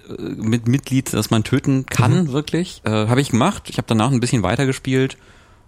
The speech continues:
Speaker 1: und dann habe ich nicht mehr weitergespielt. Und ich
Speaker 2: Ist,
Speaker 1: weiß
Speaker 2: ist also
Speaker 1: nicht.
Speaker 2: in Belanglosigkeit versandet, meinst du?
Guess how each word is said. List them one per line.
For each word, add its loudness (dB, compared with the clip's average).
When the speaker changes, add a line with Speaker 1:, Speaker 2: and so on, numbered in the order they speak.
Speaker 1:
und 2
dann 2
habe -2
ich -12
nicht -10
mehr -4
weitergespielt. -10
Und 0
ich -4
Speaker 2:
Ist, -8
Speaker 1:
weiß -4
Speaker 2:
ist 2
also 4
Speaker 1:
nicht. 2
Speaker 2:
in 4
Belanglosigkeit 2
versandet, 2
meinst 0
du? 0